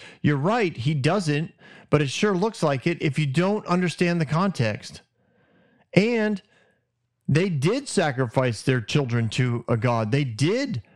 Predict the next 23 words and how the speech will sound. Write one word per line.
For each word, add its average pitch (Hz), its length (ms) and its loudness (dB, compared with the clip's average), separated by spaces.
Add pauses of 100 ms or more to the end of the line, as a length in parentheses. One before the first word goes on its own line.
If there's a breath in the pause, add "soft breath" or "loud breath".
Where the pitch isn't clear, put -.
(220 soft breath)
burn 151 420 0
them 117 300 0
or 117 320 0
drown 143 360 0
them 107 380 -2 (200)
or 131 180 2
kill 165 300 0
them 120 280 0
in 120 120 2
the 120 100 0
name 131 200 0
of 110 160 -4
God 113 300 0 (300 loud breath)
because 147 480 0
they 185 380 0 (180 loud breath)
followed 202 600 0
idols. 180 640 -2 (2000 soft breath)
You 185 240 2
see 233 240 -2
that 214 180 0
in, 202 180 0
in 185 220 0
the, 170 260 0